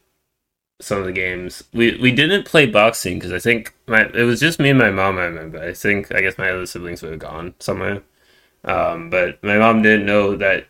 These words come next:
the nunchucks were part of it, so they were like, "Oh, we can't play boxing 'cause we don't have nunchucks." I'm like, "I'm pretty sure we did." And they're like, "No, we don't have 'em."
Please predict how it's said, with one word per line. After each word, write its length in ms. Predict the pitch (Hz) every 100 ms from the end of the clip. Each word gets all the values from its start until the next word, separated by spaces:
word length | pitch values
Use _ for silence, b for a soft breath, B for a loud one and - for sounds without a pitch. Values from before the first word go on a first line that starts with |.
| _ _ -
the 80 | 85
nunchucks 720 | 92 95 95 87 78 - -
were 120 | 87
part 240 | 76 90 90
of 100 | 76
it, 220 | 73 -
so 180 | - 85
they 120 | 85
were 80 | 87
like, 120 | 85
"Oh, 140 | 101
we 100 | 98
can't 280 | 98 107 101
play 140 | - 101
boxing 440 | 107 156 - 85
'cause 120 | -
we 80 | 101
don't 100 | 95
have 140 | 92 95 110
nunchucks." 400 | 131 - - -
I'm 60 |
like, 120 | 101 101
"I'm 200 | 123 135
pretty 180 | 190 208
sure 180 | -
we 80 | 92
did." 260 | 87 90 -
And 120 | 92 95
they're 100 | 98
like, 160 | 98
"No, 180 | 95 156
we 60 | 117
don't 160 | 117
have 180 | 120 160
'em." 140 | 143